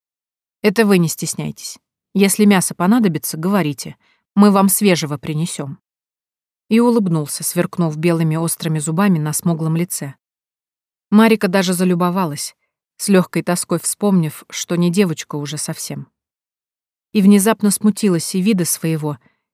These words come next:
и седины в рыжих волосах, пока еще никому, кроме нее, незаметной. А потом еще больше смутилась, вспомнив более взрослого оборотня,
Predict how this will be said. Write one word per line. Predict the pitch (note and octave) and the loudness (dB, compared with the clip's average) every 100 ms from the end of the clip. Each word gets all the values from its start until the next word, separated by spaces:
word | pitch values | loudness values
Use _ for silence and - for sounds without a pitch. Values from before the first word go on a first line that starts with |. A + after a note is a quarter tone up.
| _ | _
и | G3 | -4
седины | - F#3 F#3+ G3+ G#3 | -2 2 6 6 6
в | F3+ | 4
рыжих | F3+ D#3+ - | 0 -2 -6
волосах, | E3 E3+ - E3 D#3 - _ - | -4 -2 -4 -6 -8 -14 _ -8
пока | F3 F3 | -6 -2
еще | D#3+ - E3+ | -4 -2 -2
никому, | E3+ E3+ E3+ D#3+ | -2 2 0 0
кроме | F3 E3 | -4 -2
нее, | E3+ E3+ E3 | 0 2 0
незаметной. | D#3+ E3 F3 D#3+ - D#3+ - _ _ _ _ _ _ _ _ _ _ | -2 -2 0 -2 -4 -12 -12 _ _ _ _ _ _ _ _ _ _
А | G#3+ | 0
потом | G#3 G#3 A3+ | 2 4 6
еще | G3 F#3+ G#3+ | 6 6 2
больше | F#3 G3+ - | 2 2 2
смутилась, | F3 F#3 F#3 A3 F#3 D3+ - | -2 0 0 2 0 -2 -6
вспомнив | - - G3 F#3 F3 | -10 -4 2 2 2
более | E3+ F#3+ F3+ F3 | 0 0 2 0
взрослого | E3 G3+ F3 E3 D3+ F3 | 0 0 0 -4 -2 -2
оборотня, | D#3+ D3 A#2+ D3+ | -2 -6 -10 -12